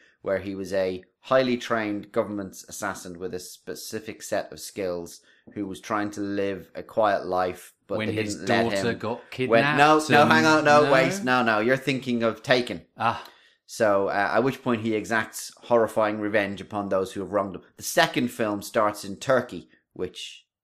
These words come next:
Speaker 1: is where Taken is, and he's trying to kid-, trying to rescue a kid, which
Speaker 2: Has been
Speaker 1: which is
Speaker 2: kidnapped.
Speaker 1: which is where Taken was, and he kills loads of Eastern European henchmen, which is where Taken. My point is,
Speaker 2: Yeah.
Speaker 1: this is Taken,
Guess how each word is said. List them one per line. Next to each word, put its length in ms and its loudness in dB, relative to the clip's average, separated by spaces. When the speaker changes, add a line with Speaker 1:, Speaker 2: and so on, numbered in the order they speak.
Speaker 1:
is 180 -10
where 120 -6
Taken 380 -4
is, 260 -16
and 140 -6
he's 120 -10
trying 200 -6
to 60 -20
kid-, 340 -10
trying 240 -6
to 60 -18
rescue 360 -6
a 60 -10
kid, 420 -6
which 400 -16
Speaker 2:
Has 100 -14
been 160 -14
Speaker 1:
which 100 -14
is 60 -10
Speaker 2:
kidnapped. 300 -16
Speaker 1:
which 140 -18
is 100 -18
where 100 -14
Taken 400 -10
was, 240 -14
and 100 -8
he 100 -8
kills 380 -2
loads 260 0
of 320 -12
Eastern 380 -8
European 480 -8
henchmen, 380 -12
which 200 -16
is 140 -20
where 100 -10
Taken. 260 -10
My 80 0
point 300 2
is, 120 4
Speaker 2:
Yeah. 60 -2
Speaker 1:
this 120 -6
is 100 -8
Taken, 340 -2